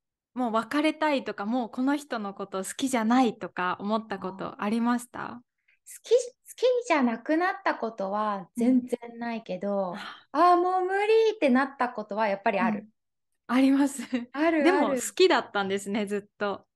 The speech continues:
Speaker 2: あ、もうそれは変わらないね、ずっと今も。
Speaker 1: あー。
Speaker 2: うん。
Speaker 1: 素敵、ロマンチック。
Speaker 2: どうかな？
Speaker 1: <laughs> え、無理ってなった時はどうしました？どうやっ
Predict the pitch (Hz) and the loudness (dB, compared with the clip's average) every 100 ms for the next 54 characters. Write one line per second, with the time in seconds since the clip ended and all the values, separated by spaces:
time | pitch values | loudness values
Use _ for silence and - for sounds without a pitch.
0 | - 285 - _ 370 330 269 277 330 359 | -10 -10 -10 _ -10 -6 0 2 4 2
1 | 349 330 330 320 320 311 302 302 349 214 | 0 -2 0 0 0 0 -2 -2 -4 -8
2 | 262 269 - - 90 - 262 262 262 262 | -6 -4 -2 -4 -4 -6 -8 -8 -10 -10
3 | 254 247 _ _ _ _ _ - 208 185 | -12 -16 _ _ _ _ _ -18 -18 -18
4 | _ - - 208 208 202 190 208 196 196 | _ -20 -12 -12 -6 -4 -4 -4 -6 -4
5 | 190 196 - - 220 _ _ _ _ _ | -6 -8 -10 -14 -16 _ _ _ _ _
6 | _ _ _ 190 185 185 196 247 320 - | _ _ _ -12 -10 -12 -6 -2 0 4
7 | 453 320 480 - 605 277 - - - 294 | 4 4 -2 -4 -6 -6 -8 -8 -2 2
8 | 403 392 285 - 220 254 269 220 196 196 | 4 4 2 0 2 2 2 -2 -2 -6
9 | 190 190 190 190 - 208 277 285 233 180 | -6 -2 -2 -2 -4 0 0 0 -4 -6
10 | 196 - 190 196 254 285 294 | -8 -6 -6 -2 2 2 2